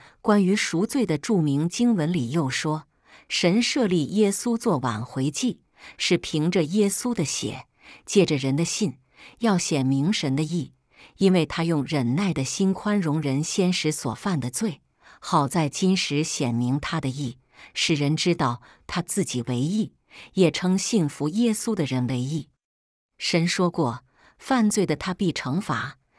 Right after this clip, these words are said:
罪的刑罚就是死，即和他的面隔绝。神言出必行，所以在神与人和好之前，人的罪必须先除去。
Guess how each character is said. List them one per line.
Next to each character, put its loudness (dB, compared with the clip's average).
罪 2
的 2
刑 -2
罚 -4
就 -2
是 -4
死， -6
即 2
和 -2
他 -4
的 0
面 2
隔 -4
绝。 -8
神 4
言 4
出 0
必 0
行， -4
所 2
以 4
在 0
神 0
与 2
人 0
和 -4
好 -6
之 -2
前， -4
人 4
的 2
罪 2
必 0
须 -2
先 -2
除 -6
去。 -8